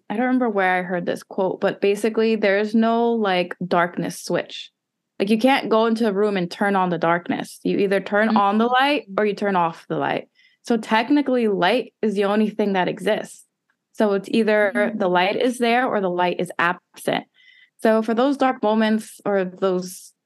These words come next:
Speaker 1: you know, those energies or those experiences that may not be as positive, I just think of it as, you know, it's not that they're bad. It's not that they need to get removed. It's just that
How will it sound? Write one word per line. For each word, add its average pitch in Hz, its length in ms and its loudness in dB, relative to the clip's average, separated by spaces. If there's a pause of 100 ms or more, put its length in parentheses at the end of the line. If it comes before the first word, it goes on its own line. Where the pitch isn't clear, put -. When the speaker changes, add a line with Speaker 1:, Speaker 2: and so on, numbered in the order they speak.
Speaker 1:
you 190 100 -4
know, 156 220 -2
those 175 280 0
energies 180 720 0 (440)
or 185 120 0
those 185 240 0
experiences 190 920 -2
that 185 220 0
may 175 140 -2
not 180 220 -2
be 180 200 0
as 165 160 -4
positive, 220 600 -2 (360)
I 226 160 2
just 262 260 0
think 247 200 2
of 220 160 0
it 214 280 0
as, 180 420 0
you 269 80 2
know, 214 360 0 (240)
it's 220 100 -2
not 240 120 2
that 269 200 2
they're 208 180 2
bad. 175 720 0 (760)
It's 220 160 -2
not 233 100 4
that 233 140 0
they 226 100 2
need 220 180 2
to 220 60 -2
get 185 220 2
removed. 233 920 0 (320)
It's 185 260 -2
just 202 340 -2
that 190 460 0